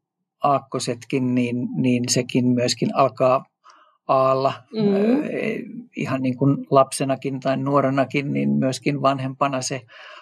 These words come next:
Speaker 1: alkaa aalla san-, A-sanalla, elikkä aura.
Speaker 2: Mm,
Speaker 1: Niin aura-,
Speaker 2: okei.
Speaker 1: aurasta lähdetään liikkeelle ja sitten sen auran kanssa niin kuin sillä hillitään vauhtia ja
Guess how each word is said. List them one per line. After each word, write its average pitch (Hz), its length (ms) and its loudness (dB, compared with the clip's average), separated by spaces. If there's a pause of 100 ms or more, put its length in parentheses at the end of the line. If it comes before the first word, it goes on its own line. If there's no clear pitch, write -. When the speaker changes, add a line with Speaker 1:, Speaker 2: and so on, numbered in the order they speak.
(100)
Speaker 1:
alkaa 135 540 2
aalla 135 280 2
san-, 139 420 -6
A-sanalla, 139 720 -2
elikkä 135 400 0
aura. 151 540 4 (960)
Speaker 2:
Mm, 247 240 10
Speaker 1:
Niin 339 180 4
aura-, - 180 2
Speaker 2:
okei. 226 260 6
Speaker 1:
aurasta 160 580 4
lähdetään 170 520 4
liikkeelle 160 640 4
ja 151 140 0
sitten 147 400 -4
sen 151 240 -4
auran 143 380 0
kanssa - 360 -4
niin 156 180 -6
kuin 151 180 -2 (260)
sillä 139 300 -2
hillitään 147 680 0
vauhtia 156 560 0
ja 151 160 0